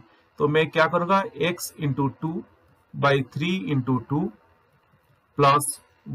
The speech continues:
y into three, y into three by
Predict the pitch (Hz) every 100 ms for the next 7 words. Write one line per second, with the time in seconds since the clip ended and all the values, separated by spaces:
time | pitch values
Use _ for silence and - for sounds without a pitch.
0 | 120 147 180 202 - 160 139 143 135 139
1 | 151 151 - _ _ _ _ - 127 131
2 | 147 180 202 151 135 139 123 143 143 -
3 | _ _ _ 139 156